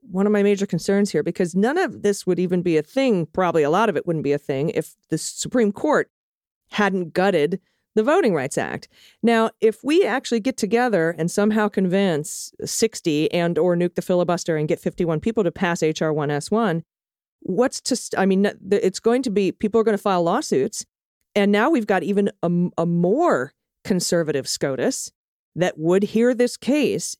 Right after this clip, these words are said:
and would probably rule, come down on the, on, and say, "Sorry, states get to make their own rules. Uh, you can't have these national things." And we know that they can carve out specific things. We, they set that precedent in the Affordable Care Act decisions.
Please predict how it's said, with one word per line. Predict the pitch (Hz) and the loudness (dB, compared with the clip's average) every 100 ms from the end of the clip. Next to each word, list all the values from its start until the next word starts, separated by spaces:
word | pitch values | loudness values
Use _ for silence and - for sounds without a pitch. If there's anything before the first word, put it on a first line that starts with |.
| _ | _
and | 185 185 180 | 0 2 2
would | 185 - | -2 -2
probably | 196 214 311 302 262 233 | 0 0 0 -2 0 0
rule, | 214 330 254 | 2 2 2
come | - 214 | 0 0
down | 214 220 294 | 2 0 0
on | 220 | 0
the, | 180 - | 0 -2
on, | - 175 175 175 - 165 - - | -2 -2 0 -2 -4 -6 -6 -2
and | 180 | -2
say, | 175 190 180 180 _ _ _ _ _ | 0 0 0 -2 _ _ _ _ _
"Sorry, | - - 226 262 196 196 | -4 2 2 4 2 0
states | - - 214 - | -2 0 0 0
get | 214 - | -2 -2
to | - 208 190 _ - | 0 2 0 _ -2
make | 196 202 | 0 2
their | 208 190 | 2 4
own | 202 202 | 4 4
rules. | 185 254 190 - - - | 4 4 2 -2 -10 -6
Uh, | 156 156 | -2 0
you | 156 | 0
can't | 165 190 180 | -2 -2 -2
have | 185 190 | 0 0
these | 196 185 | 0 0
national | 175 170 - 170 | -2 -2 -2 -4
things." | - 185 190 220 202 | -2 0 2 2 0
And | 165 160 160 - - | -2 -2 -2 -6 -4
we | 175 | 0
know | 196 190 | 2 4
that | 208 196 | 2 0
they | 185 | -2
can | - | -2
carve | 165 - 170 | -4 -2 0
out | 170 165 | 0 -4
specific | - 185 - 165 170 | -6 -6 -4 -4 -4
things. | 180 180 | -2 -2
We, | 170 - | -2 -2
they | 151 | 0
set | 151 - - | -2 -2 -4
that | 151 | -4
precedent | - 151 - 165 - | -4 -6 -4 -6 -4
in | 170 | -2
the | 160 | -2
Affordable | 151 165 151 147 | -2 -2 -2 -4
Care | - 160 | -2 -2
Act | 151 156 | -2 -4
decisions. | 156 - 156 180 202 | -6 -2 0 0 -2